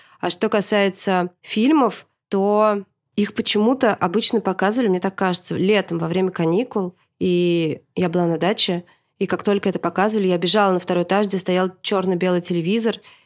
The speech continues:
садилась в такое старое бабушкино, дедушкино кресло и не могла оторваться. И не знаю, как тебе, но мне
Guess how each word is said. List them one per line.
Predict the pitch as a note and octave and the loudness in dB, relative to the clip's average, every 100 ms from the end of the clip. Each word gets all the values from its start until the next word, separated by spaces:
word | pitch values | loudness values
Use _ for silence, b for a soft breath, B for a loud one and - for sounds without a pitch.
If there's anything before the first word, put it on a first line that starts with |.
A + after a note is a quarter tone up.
| - | -10
садилась | - E3 G3+ G#3 | -4 0 0 0
в | - | -2
такое | F3+ F3 F3+ | -6 -2 -2
старое | F3+ - F3+ F3+ F3 | -2 0 0 0 0
бабушкино, | F3 F3 - E3+ | 0 -2 -4 -4
дедушкино | E3 E3 - D#3 | -2 -4 -4 -6
кресло | D#3 E3 G3 - E3+ B B B _ | -4 -2 -2 -4 -8 B B B _
и | F#3 | 0
не | F#3 | 2
могла | F#3 F3 F#3 | 2 2 0
оторваться. | F#3 E3+ E3+ G#3+ - - | 0 0 2 0 -4 -4
И | F#3 F3 E3+ E3+ - | -2 0 0 -2 -2
не | F3+ | -4
знаю, | E3 D#3 D#3+ | -2 -4 -4
как | - | -10
тебе, | - D#3+ E3 A#3+ B B B - | -10 -4 -2 -2 B B B -2
но | F#3 | 0
мне | D#3+ F3 G#3 | 4 4 2